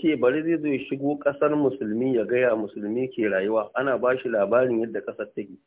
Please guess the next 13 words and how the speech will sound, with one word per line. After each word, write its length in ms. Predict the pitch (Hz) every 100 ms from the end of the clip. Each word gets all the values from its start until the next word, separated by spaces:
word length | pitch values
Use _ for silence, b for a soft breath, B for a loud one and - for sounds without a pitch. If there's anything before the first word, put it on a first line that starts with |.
| _ _ _ _ _ _ _ _ _ _ 131
Aka 240 | 156 151
ba 180 | 139 143
shi 100 | 135
sharaɗi, 580 | - 139 127 120 131 113
ga 180 | 120 110
sharaɗin 520 | 147 139 - 131 127
visa, 440 | 117 139 135 127 104
ga 220 | 110 107
kaza, 340 | 107 107 127 131
zai 100 | 151
yi 80 | 131 -
kwana 360 | 123 127 131 127
kaza. 380 | 107 110 107